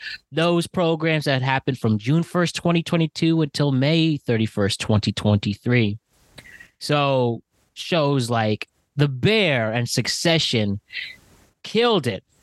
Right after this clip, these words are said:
both winning six statues each for the show. And, um, some other shows that was recognized, we had Beef, which is an incredible limited series on Netflix. I was a big fan of it in the summer.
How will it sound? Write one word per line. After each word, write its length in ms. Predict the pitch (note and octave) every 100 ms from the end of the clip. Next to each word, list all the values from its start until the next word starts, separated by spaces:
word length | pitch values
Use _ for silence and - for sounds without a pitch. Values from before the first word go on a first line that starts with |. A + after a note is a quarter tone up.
| _ -
both 340 | B2 F#3 F3
winning 240 | F3 E3+ D3
six 460 | - F3 D3+ - - _ _
statues 680 | - - D3+ C3+ - B2 -
each 260 | D#3 C3 -
for 140 | B2
the 100 | A2+
show. 560 | A2 - F3+ F3 F3 F3 _ _ _ _ _ _
And, 180 | C3+ C3
um, 200 | B2 A#2
some 160 | A2 C3
other 220 | F3+ F3+
shows 320 | E3+ E3+ E3 D#3+
that 140 | D#3+
was 180 | D#3 C#3+
recognized, 840 | D#3 D#3+ D#3 D#3 D3+ D3+ D3 - - - - _
we 160 | C#3+
had 300 | D3+ C3 A#2
Beef, 280 | A#2 E3 F#3+
which 160 | D3+ C#3
is 120 | B2
an 80 | A#2
incredible 480 | - D#3 D3+ C#3+ C#3
limited 400 | C3+ C3+ B2+ -
series 440 | C#3 B2+ B2+ A#2+
on 200 | B2 A#2+
Netflix. 360 | B2 B2 B2+ B2+
I 40 |
was 100 | A2+
a 40 |
big 180 | G#2+ B2+
fan 260 | - C3 B2
of 100 | A#2
it 140 | B2
in 140 | B2 A#2+
the 80 |
summer. 640 | A2+ - B2+ B2+ B2+ B2